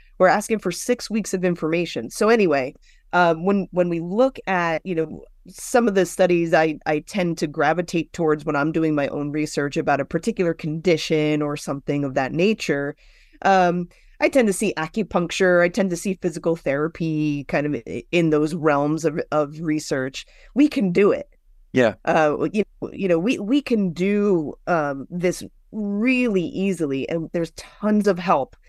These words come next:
Speaker 1: We have a, uh, we have a webinar. I think we have a webinar on, um, how to write a case report. We have a couple of Research Perch podcasts that talk about how to write a case report. Um, I'm,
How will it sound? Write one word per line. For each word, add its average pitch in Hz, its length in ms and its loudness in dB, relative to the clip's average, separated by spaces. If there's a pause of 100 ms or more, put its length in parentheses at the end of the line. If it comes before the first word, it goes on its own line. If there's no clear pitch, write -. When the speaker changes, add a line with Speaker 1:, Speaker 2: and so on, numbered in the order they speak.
(280)
Speaker 1:
We 180 100 2
have 175 240 2
a, 151 400 2
uh, 147 240 -2
we 165 100 -2
have 160 120 2
a 165 60 -4
webinar. 165 800 0
I 160 140 -4
think 220 180 -4
we 214 60 0
have 185 100 0
a 175 80 0
webinar 143 720 0
on, 131 640 -4
um, 123 340 -2
how 147 200 -4
to 147 60 -2
write 139 140 0
a 131 60 -4
case 180 260 -2
report. 165 460 2 (360)
We 165 100 4
have 147 100 2
a 147 60 -4
couple 170 320 0
of 139 120 -6
Research 160 400 -4
Perch - 280 -6
podcasts 196 760 -2
that 147 220 2
talk - 260 -4
about 175 260 0
how 175 220 0
to 160 80 0
write 151 160 -2
a 151 60 -4
case - 320 -10
report. 160 440 -2 (640)
Um, 156 300 2 (300)
I'm, 170 280 2